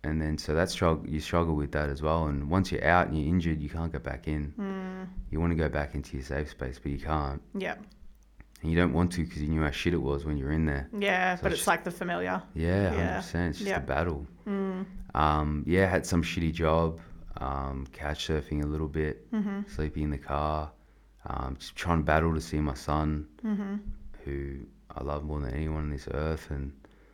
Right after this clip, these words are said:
Speaker 1: um, and then, yeah, it just got too much. Um, and then about a few months after the army, um, I just pretty much went on a drug-filled rampage, doing silly things.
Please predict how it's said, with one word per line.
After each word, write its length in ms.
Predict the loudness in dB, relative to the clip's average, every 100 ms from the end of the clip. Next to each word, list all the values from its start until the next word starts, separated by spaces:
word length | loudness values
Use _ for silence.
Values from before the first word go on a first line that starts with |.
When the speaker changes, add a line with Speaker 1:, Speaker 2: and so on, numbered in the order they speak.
| -20 -20 -20 -20 -14
Speaker 1:
um, 800 | -6 -4 -2 -4 -4 -4 -6 -10 -14 -12 -2
and 260 | 0 2
then, 400 | 2 2 2 0
yeah, 200 | 2 2
it 60 | 2
just 160 | 0
got 160 | 0 0
too 160 | 4 4
much. 460 | 6 4 0 -10 -10 -12 -14 -20 -20 -20 -20 -20 _ -18 -4
Um, 760 | 0 2 0 -2 -4 -6 -8 -10 -6
and 120 | -4
then 120 | -4
about 280 | -2 -4 -4
a 40 |
few 180 | 0 4
months 260 | 6 4 2
after 280 | 0 0
the 120 | -2 0
army, 500 | 0 0 -2 -4 -8 -16 -20 -20 -20 -8
um, 420 | -6 -4 -4 -8 -12 -20 -20 -20 _ _ -20 -16
I 40 | -10
just 180 | -10 -2
pretty 140 | 2
much 260 | 4 2 0
went 100 | -2
on 60 | -2
a 40 |
drug-filled 720 | -2 -2 -2 -4 -6 -4 -4 -8 -18 -20 -20 -20 -4 4
rampage, 640 | 6 6 6 6 6 2
doing 200 | 0 0
silly 320 | 0 2 2
things. 640 | 4 2 4 2 0 -4